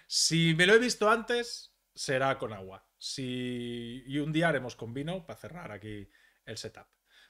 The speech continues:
¿Vale, gente? Oye, un millón de gracias por todo, una vez más, por el apoyo, por venir aquí los miércoles, sabiendo que hay Champions y todas esas movidas. Y estáis aquí viendo al tío Tony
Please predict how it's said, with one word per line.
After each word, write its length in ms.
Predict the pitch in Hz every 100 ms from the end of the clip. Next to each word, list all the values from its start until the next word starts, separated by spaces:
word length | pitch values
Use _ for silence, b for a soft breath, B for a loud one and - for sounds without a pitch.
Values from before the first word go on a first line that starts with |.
| b
¿Vale, 220 | 131 175
gente? 440 | 175 175 220 220 -
Oye, 440 | 165 143 98 - _ _
un 120 | 160
millón 220 | 175 190 170
de 60 |
gracias 380 | 147 160 175 160
por 340 | - 117 113
todo, 440 | - 135 156 220 _ _ -
una 160 | 123
vez 160 | 110 104
más, 220 | 101 135
por 160 | - 98
el 60 |
apoyo, 380 | 95 - 104 147
por 120 | 156
venir 200 | 95 95 107
aquí 140 | 104
los 160 | 98 104
miércoles, 440 | 98 107 147 156
sabiendo 320 | 110 98 107
que 200 | 104 101 - b b b _
hay 160 | - 117
Champions 600 | 113 110 110 117 107 104
y 60 | 104
todas 220 | - 104
esas 140 | 101
movidas. 520 | 101 101 123 196 - _ _ _ _ _ _ _ _ _
Y 80 | 156
estáis 280 | 135 170 160
aquí 420 | 147 151 190 170
viendo 320 | 123 131 139
al 80 | 135
tío 200 | 139 123
Tony 420 | 120 127 156 175